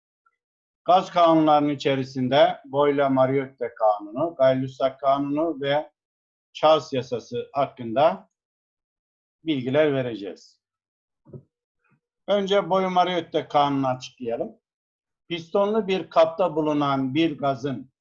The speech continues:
miktarı ve sıcaklığı sabit iken hacmi değiştirilebilir. Bu durumda hacim arttırılırsa gazın basıncı azalır, hacim azaltılırsa gazın basıncı artar. Mol sayısı ve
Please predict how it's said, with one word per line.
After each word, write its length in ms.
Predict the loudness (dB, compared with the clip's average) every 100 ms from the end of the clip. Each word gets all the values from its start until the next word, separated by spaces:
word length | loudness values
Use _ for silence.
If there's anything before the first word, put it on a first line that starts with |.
| _
miktarı 600 | -10 -10 -2 2 2 2
ve 120 | -2 -4
sıcaklığı 680 | -6 -8 -4 -4 -4 -4 -4
sabit 460 | 0 2 2 -4
iken 300 | -12 -12 -14 -16 _ _ _ _ _ _
hacmi 460 | 0 2 0 -6
değiştirilebilir. 960 | -4 -4 -6 -6 -2 0 -2 -4 -16 _ _
Bu 140 | -4 0
durumda 580 | 0 0 -4 -8 -12 _ _ _
hacim 400 | -2 -2 -2 -4
arttırılırsa 1120 | -2 -2 -4 -8 -6 -6 -6 0 2 0 -8 _ _ _ _ _ _ 2
gazın 400 | 2 2 -4 -2
basıncı 580 | -4 -6 -12 -10 -14 -6
azalır, 640 | -4 4 4 4 -4 -8 _ _ -4
hacim 360 | -2 0 -2 -2
azaltılırsa 800 | -2 -2 -4 -6 -12 -12 -10 -10
gazın 480 | 2 2 2 -4 -2
basıncı 720 | -4 -4 -8 -4 0 0 0 _ _ _ 0
artar. 440 | 0 0 -8 _ _ _ _ _ _ _ -6
Mol 240 | 2 2
sayısı 600 | 2 0 0 -2 -4 -4
ve 280 | 2 2 2